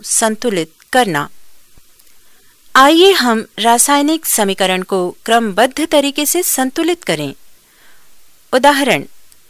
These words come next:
हाइड्रोजन और ऑक्सीजन से पानी बनने की अभिक्रिया का रासायनिक समीकरण इस प्रकार लिखते हैं, एच टू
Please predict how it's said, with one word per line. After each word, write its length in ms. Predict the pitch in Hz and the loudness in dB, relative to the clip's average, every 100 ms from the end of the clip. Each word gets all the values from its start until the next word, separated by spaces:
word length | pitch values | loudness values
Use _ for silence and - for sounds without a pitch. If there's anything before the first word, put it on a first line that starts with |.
| - - - - - | -20 -20 -20 -20 -12
हाइड्रोजन 680 | - 254 262 330 359 415 294 | 0 0 2 2 4 4 4
और 260 | 226 240 - _ | 2 0 -6 _
ऑक्सीजन 500 | 226 233 - 311 339 | 0 2 0 0 0
से 280 | 349 - 214 - - - | 0 0 -2 -6 -8 0
पानी 300 | 262 277 320 | 0 0 -2
बनने 300 | 208 190 190 | -2 -2 -4
की 340 | 208 202 202 - - | -6 -8 -10 -12 -8
अभिक्रिया 500 | 202 226 - 269 311 | -8 -6 -10 -4 -4
का 220 | 311 190 180 - 190 | -2 -2 -4 -6 -4
रासायनिक 600 | 220 233 285 294 330 330 | -2 -2 -2 -4 -4 -4
समीकरण 640 | - 175 170 165 156 151 - - | -4 -6 -6 -8 -8 -10 -12 -10
इस 140 | 156 - | -6 -4
प्रकार 340 | 185 175 165 | -4 -4 -6
लिखते 360 | 156 - 190 175 | -8 -10 -8 -6
हैं, 200 | 185 302 - - _ _ _ _ - - - | -6 -8 -12 -20 _ _ _ _ -20 -20 -4
एच 300 | 247 269 - - | -2 0 -2 -2
टू 180 | 285 | -4